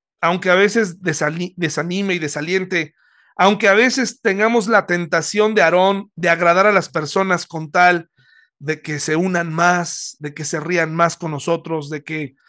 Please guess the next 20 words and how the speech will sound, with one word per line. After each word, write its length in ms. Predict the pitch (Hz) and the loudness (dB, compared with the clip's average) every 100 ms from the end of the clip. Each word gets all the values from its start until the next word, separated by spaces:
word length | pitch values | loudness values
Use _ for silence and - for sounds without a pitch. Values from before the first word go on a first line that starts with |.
| _ _ _ | _ _ _
de 180 | 151 151 | -12 -8
que 380 | 160 151 147 - _ _ | -8 -8 -10 -18 _ _
estén 320 | 143 - 180 | -16 -6 -4
contentas 920 | 180 147 147 180 185 185 180 165 156 147 | -4 -6 -2 0 2 0 4 4 4 0
siempre, 1000 | - - - 180 170 147 160 156 151 151 | -10 -8 -4 -2 -2 -4 -4 -4 -4 -8
que 140 | 151 | -8
les 120 | 151 | -8
estemos 380 | 143 180 175 165 | -6 -4 -2 -2
hablando 280 | 160 160 160 | -2 -2 0
del 140 | 147 | 0
amor. 580 | 139 160 180 180 165 160 _ _ _ _ _ | 0 2 4 4 2 -2 _ _ _ _ _
Hoy 480 | - 190 214 220 202 | -2 4 6 6 2
las 220 | 180 160 | 2 0
predicaciones, 760 | - 175 165 175 156 202 196 185 | -2 -2 -2 -2 -2 0 0 -2
si 60 | |
usted 300 | 160 - 196 | -6 -2 -2
le 120 | 180 165 | -2 2
da 400 | 175 180 160 147 _ _ _ _ - | 4 4 2 -8 _ _ _ _ -6
una 200 | 180 165 | -2 0
vuelta 640 | 170 196 180 185 170 - | 2 0 2 2 2 -2